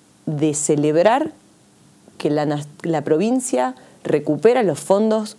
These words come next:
que Nación le debía. Porque también fue un reclamo de distintas gestiones, iniciando por el reclamo administrativo que hizo Beit, lo acompañaron los distintos gobiernos que sucedieron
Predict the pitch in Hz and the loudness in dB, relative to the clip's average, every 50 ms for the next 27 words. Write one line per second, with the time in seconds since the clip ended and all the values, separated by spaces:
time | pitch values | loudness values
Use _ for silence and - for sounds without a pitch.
0 | - - - - - - 151 143 135 131 - 185 180 190 185 165 143 135 131 127 | -20 -20 -20 -10 -4 -2 -2 -2 -2 0 0 2 2 2 2 2 2 2 2 0
1 | 139 147 135 117 110 107 110 113 - - - - - - - - - - _ - | 0 -2 -2 -2 -2 -4 -6 -8 -14 -20 -20 -20 -20 -20 -20 -20 -20 -20 _ -8
2 | 180 - - - 240 247 277 339 359 320 311 - - - - - - - - - | -8 -8 -2 -2 0 0 2 0 0 -2 -4 -8 -14 -20 -20 -20 -20 -14 -4 -2
3 | 277 294 285 254 - 196 170 175 226 262 294 302 285 285 269 - - - - _ | 0 0 0 0 0 -2 -2 0 0 0 2 2 2 0 0 -2 -6 -8 -20 _
4 | _ - 180 151 180 170 180 180 175 - - 440 415 339 - - - - 170 156 | _ -8 -2 0 2 2 2 0 -2 0 0 2 2 2 0 0 0 0 -2 -2
5 | - - - 247 269 294 285 285 285 285 294 294 - - - - 180 165 180 185 | -2 -2 0 2 2 4 4 2 2 0 -2 -4 -10 -12 -6 -4 -2 0 0 2
6 | 180 262 277 330 277 - 190 180 170 160 170 170 190 190 202 214 196 185 165 - | 2 2 2 2 2 2 2 2 4 2 2 2 2 2 2 2 2 2 2 2
7 | - - 151 151 147 151 151 143 - 156 143 180 208 208 180 175 180 - - 147 | 0 0 0 0 0 0 -2 0 -2 -2 0 2 0 0 0 -2 -2 0 0 2
8 | 147 175 220 262 262 - - - - - - - - 175 185 180 180 170 175 170 | 4 4 2 2 0 -4 -10 -18 -18 -20 -18 -4 2 2 4 4 4 2 4 2
9 | 175 190 233 277 320 330 277 220 175 156 165 151 - - 294 320 294 - 247 196 | 2 2 4 2 4 4 2 2 2 0 0 -2 0 0 0 0 2 2 2 2
10 | 180 156 160 180 196 226 247 269 285 294 302 302 311 - - - - - - - | 2 2 4 4 4 4 4 2 2 2 2 0 -2 -6 -12 -20 -20 -20 -20 -12
11 | - - 165 - 175 165 - - 170 160 170 190 214 233 254 254 302 320 311 294 | -4 -2 0 0 0 -2 0 2 2 2 2 2 4 2 4 4 2 0 0 -2